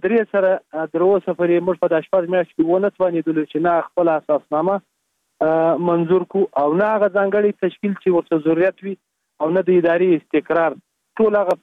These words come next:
فني او مسلکي کسان د دندې نه ګوښه شوه په ډله ییزه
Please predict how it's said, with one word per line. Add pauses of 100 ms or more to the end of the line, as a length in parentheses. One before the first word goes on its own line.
فني
او (140)
مسلکي
کسان (560)
د
دندې
نه
ګوښه (120)
شوه
په
ډله
ییزه